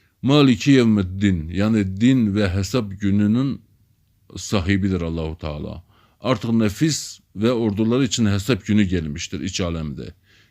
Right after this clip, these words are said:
Cehaletin yerini ilim, zulmün yerini adalet, kin ve öfkenin yerini hoşgörü,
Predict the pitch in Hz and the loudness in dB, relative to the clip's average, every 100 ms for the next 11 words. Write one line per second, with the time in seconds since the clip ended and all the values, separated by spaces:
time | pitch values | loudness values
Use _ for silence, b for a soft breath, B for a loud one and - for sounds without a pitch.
0 | - 107 107 104 104 98 127 117 107 110 | -6 2 4 4 2 2 0 2 4 4
1 | 127 156 - 110 113 135 113 104 104 120 | 2 0 -2 0 0 0 0 0 2 4
2 | 113 104 107 107 92 98 104 117 104 - | 4 2 2 -2 -4 -2 -2 -2 -6 -4
3 | 123 110 110 95 - 107 107 101 107 110 | -2 0 0 -2 -2 -2 0 0 0 0
4 | 98 104 - 98 104 120 | 0 -2 -2 0 0 -2